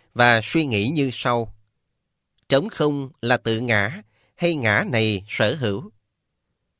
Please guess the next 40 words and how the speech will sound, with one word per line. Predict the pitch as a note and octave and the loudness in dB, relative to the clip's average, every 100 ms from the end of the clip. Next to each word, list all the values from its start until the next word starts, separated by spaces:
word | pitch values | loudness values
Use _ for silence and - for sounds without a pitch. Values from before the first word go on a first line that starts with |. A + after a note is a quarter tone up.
| _ | _
Trong | C#3+ C#3 | 0 0
khi | C#3+ C#3+ C#3 | 2 2 2
vị | A2 A2+ A#2+ | 0 0 2
ấy | D#3+ | 2
hành | G#3+ C3 B2 | 2 0 0
trì | A#2 A#2 A2+ | 0 2 2
như | E3+ | 0
vậy, | F#3+ G#2+ G#2+ A#2 - _ | 2 2 0 -2 -12 _
an | D#3+ F3 D#3+ | 2 2 2
trú | E3 A#3+ | 2 2
nhiều | D3 A#2+ | 2 2
lần | A#2 A2+ A#2 | 2 2 0
như | E3+ | -2
vậy, | A#2 G2+ G#2 - _ _ - | 0 0 -2 -8 _ _ 0
tâm | F3 F3+ E3 | 0 0 2
trở | A#2 G3 | 2 2
thành | B2 A2+ A2 | 0 -2 -2
an | C#3+ E3 - | -2 -2 -2
tịnh | A2 G2+ A#2 - | -2 -2 -6 0
trong | C#3 C3 | 0 2
giới | A#2+ D#3 | 0 0
xứ | - D3 G3 | 0 0 0
của | A2 G2+ | -2 0
nó. | A2+ A#2+ E3 _ _ _ _ _ _ _ _ | 0 -2 -6 _ _ _ _ _ _ _ _
Với | - A#2 F#3 | 0 2 2
tâm | - C3+ B2 - | 2 0 0 -2
an | E3 D#3+ | -2 0
tịnh, | A2+ G2+ A2 - _ - | -2 -2 -6 -12 _ -2
vị | A#2 | 2
ấy | C3 E3+ A#3+ | 4 2 0
thành | B2+ A#2+ A#2 | 0 0 0
tựu | G#2+ G#2+ A#2+ - | 0 2 0 -2
vô | D3+ E3+ D#3 | -2 0 0
sở | A2+ G#2+ D3 | 2 2 2
hữu | G#2+ B2+ | -2 0
xứ | - C#3 G3+ A3+ | 0 0 -2 -6
ngay | C#3 D#3 D3+ | -2 -2 0
trong | E3+ D#3 | -2 -2
hiện | A2+ G#2+ | -2 -2
tại, | A2 G#2 G#2 | -2 -2 -2